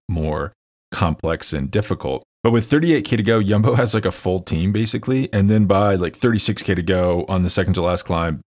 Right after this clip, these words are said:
th-, Roglic is by himself with Rowan Dennis. Wout van Aert's been dropped.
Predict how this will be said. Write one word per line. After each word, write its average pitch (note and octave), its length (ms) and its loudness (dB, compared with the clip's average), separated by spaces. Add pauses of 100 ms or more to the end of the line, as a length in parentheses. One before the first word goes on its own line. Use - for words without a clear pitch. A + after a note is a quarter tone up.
th-, F2+ 120 -6 (280)
Roglic G2+ 480 2
is F2+ 300 0
by F#2 180 0
himself E2 440 0
with - 160 -8
Rowan D#2+ 220 -2
Dennis. D2+ 300 -4
Wout G2+ 220 2
van G2 120 4
Aert's F#2 220 -2
been F2+ 180 -4
dropped. F#2+ 440 -2